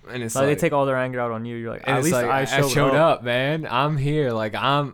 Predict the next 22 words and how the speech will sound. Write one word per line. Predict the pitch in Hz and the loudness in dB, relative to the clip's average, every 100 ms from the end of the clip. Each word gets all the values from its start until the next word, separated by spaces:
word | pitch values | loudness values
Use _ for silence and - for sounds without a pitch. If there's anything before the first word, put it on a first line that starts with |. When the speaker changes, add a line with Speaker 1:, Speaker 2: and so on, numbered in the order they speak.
| - | -4
Speaker 1:
I'm | 123 170 180 | 0 2 2
doing | 139 151 156 139 | 2 4 4 2
this | 127 - | 0 0
shit | 143 113 | 0 2
with | 123 139 120 | 0 0 -4
you, | |
man. | 110 113 | -4 -2
I'm | 113 156 123 | 0 0 2
in | 151 151 | 0 2
the, | 143 120 | 0 0
I'm | 123 151 | 0 2
in | 147 151 | 2 0
the | 139 | 0
trenches | - 147 143 123 110 | 2 2 2 -2 0
with | 123 139 - | 0 0 0
you, | 127 117 | -2 0
man. | 110 117 123 123 - - - | -2 -2 -4 -8 -14 -14 -4
I'm | - 170 156 | 0 2 2
angry | 160 165 156 147 147 | 2 2 2 2 2
at | 127 | 2
them | 147 151 135 | 0 0 -2
too." | - 156 147 117 104 | 0 4 4 2 -4